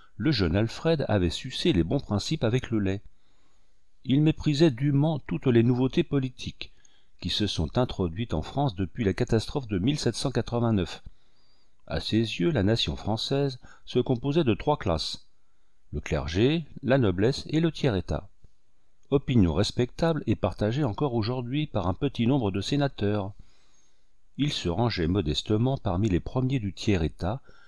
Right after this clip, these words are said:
non sans quelques prétentions secrètes à la noblesse de robe. Il tenait en profond mépris le gros de la nation française, ce ramassis de paysans et de manœuvres qu'on appelle le peuple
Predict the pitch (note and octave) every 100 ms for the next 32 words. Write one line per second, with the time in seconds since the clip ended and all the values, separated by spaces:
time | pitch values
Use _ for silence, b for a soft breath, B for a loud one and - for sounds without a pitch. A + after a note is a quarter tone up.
0 | b b - F3 - C3 A#2+ D#3+ D#3+ A2
1 | - F2+ F#2 F#2 - - G#2+ - C#3+ -
2 | F#2 F2+ F#2 G#2+ C#3 G2+ F2+ D#2 D#2+ E2+
3 | E2 - - - - - - - - -
4 | - C3 C#3 D#3 C#3 G#2 - D#2 - -
5 | D3 - F2+ D#2 G#2+ - E3 C3 F#2+ F2
6 | B2+ G#2 F#2+ G2 - D#3 - G#2+ - D2
7 | C#2 E2+ - b b b - D#2+ E2 D#2+
8 | D#2+ - D#2+ D2+ - G#2+ G#2 F#2+ A#2 F#2
9 | F2 F2 A2 A2 A2+ F2 - B B -
10 | B2+ A#2 - C3 A2+ G#2 A#2 G#2 -